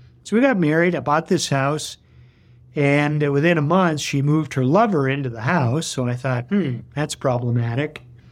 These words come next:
And then, uh, she sued me for sexual harassment. And, uh, I went to my attorney and she said, "Well, there's absolutely no legal basis for a spouse suing their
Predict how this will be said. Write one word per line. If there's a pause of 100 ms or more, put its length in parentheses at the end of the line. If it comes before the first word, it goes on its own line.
(800)
And
then,
uh,
she
sued
me
for
sexual
harassment. (840)
And,
uh, (280)
I
went
to
my
attorney
and
she
said,
"Well, (340)
there's
absolutely
no
legal
basis
for
a
spouse (460)
suing
their